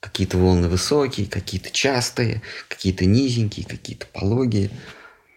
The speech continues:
э, с-, сжатые, разряженные. Но это одна и та же волна. Нас просто один раз бросануло. Вот эта вот элементарная частица, она всего одна. Но нам кажется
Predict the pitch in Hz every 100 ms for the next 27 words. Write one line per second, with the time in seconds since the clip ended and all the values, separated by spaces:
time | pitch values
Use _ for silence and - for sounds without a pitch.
0 | _ _ - - 90 85 76 - _ -
1 | - - _ 95 90 123 131 107 92 92
2 | 90 104 131 117 92 - - 107 120 110
3 | 107 123 113 110 98 98 104 101 90 -
4 | - - - - - 113 113 107 110 104
5 | 101 87 90 104 - 123 143 175 120 92
6 | - - - - - _ _ - 156 147
7 | 123 120 117 120 123 131 117 113 113 -
8 | - - 208 - 113 170 - 143 151 147
9 | 110 95 98 - - - - 110 120 151
10 | 196 180 - 139 92 85 - 82